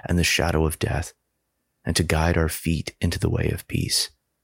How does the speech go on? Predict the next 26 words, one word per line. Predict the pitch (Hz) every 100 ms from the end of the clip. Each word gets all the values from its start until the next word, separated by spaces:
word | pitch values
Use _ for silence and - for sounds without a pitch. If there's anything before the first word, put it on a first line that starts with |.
| _ _ _ _ _ _ _ _ _ _ _ _ _ _
Glory | 92 92 92
to | -
the | - 80
Father, | - 85 90 95 92
and | - 82
to | 80
the | 85
Son, | - - 85 90 90 95 -
and | 85
to |
the | -
Holy | - - 95 85
Spirit, | 82 - - - - - _ _ _ _ _ _ _ _ -
as | 92
it | 85
was | 64 87 92
in | 92
the | 80
beginning, | 82 87 85 85 85
is | - 95 101 -
now, | 82 87 -
and | -
will | 82
be | - 82
forever. | - - 78 73 - _ _ _ _ _ _ _ _ _ _ _ _ - -
Amen. | 78 73 101 95